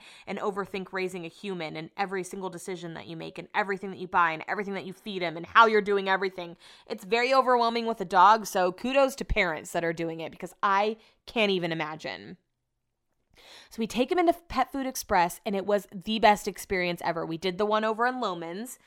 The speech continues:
So we got a little cart for him. We bought him a new leash 'cause he had chewed through the other one. And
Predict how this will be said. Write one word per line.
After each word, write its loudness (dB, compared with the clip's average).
So -12
we -4
got 8
a 6
little 6
cart 6
for 4
him. 2
We 0
bought 8
him 0
a 2
new 0
leash -6
'cause -16
he -6
had -4
chewed -6
through -6
the -2
other 2
one. 2
And 6